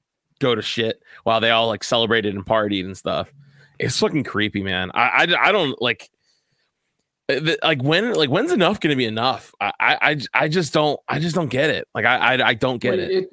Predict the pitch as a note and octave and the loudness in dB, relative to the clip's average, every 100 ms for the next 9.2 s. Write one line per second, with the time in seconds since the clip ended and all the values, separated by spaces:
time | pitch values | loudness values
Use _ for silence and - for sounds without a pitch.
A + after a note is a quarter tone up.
0 | - F#3 G3+ F#3+ D3+ F3+ D3+ B2+ C3+ C#3 | -4 -2 0 2 2 4 2 2 0 0
1 | D#3 D3+ D#3+ E3+ D#3 C3 - C#3+ B2 A#2 | 0 0 2 2 0 -2 -2 -2 -2 -4
2 | G#2 A#2 G#2+ G#2+ A#2+ B2 - G2+ C3 A#2 | -4 -4 -2 -2 0 0 -2 -4 -4 -4
3 | A2 A2+ - - C3 A#2 G2 - A2+ A2 | -2 -2 -4 -4 -2 -2 -2 -6 -4 -2
4 | A#2 B2 B2 A2 G#2 A2+ G2+ G#2 G#2+ A#2 | 0 0 0 -2 -2 -2 -2 0 0 0
5 | A2 G#2 G2+ _ - - _ A2+ A#2+ A#2+ | 0 -4 -6 _ -20 -20 _ -2 0 0
6 | A2 C#3 C#3 C3 C#3 B2+ G#2+ C3+ B2 - | 0 0 2 0 0 2 2 2 -2 -6
7 | - A#2+ A#2 A#2+ A2+ C#3+ D3 E3+ F#3+ E3 | -8 -2 0 2 2 2 2 2 2 2
8 | C3 C3 C3+ - D3 E3 F3+ D#3 A#2+ A#2 | 2 2 0 0 0 2 0 0 2 2
9 | A#2+ | 0